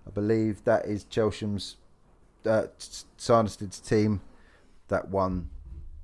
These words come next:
Division Two last year. I believe, um, that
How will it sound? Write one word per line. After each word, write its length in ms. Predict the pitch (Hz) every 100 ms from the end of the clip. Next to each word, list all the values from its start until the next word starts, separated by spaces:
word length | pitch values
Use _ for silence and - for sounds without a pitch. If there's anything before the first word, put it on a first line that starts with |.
| -
Division 400 | - 87 87 90 82
Two 220 | 110 98
last 340 | 92 87 76
year. 180 | 85 82 -
I 140 | 101
believe, 540 | 85 95 95 82 - - -
um, 320 | 76 78 73
that 380 | 85 80 - -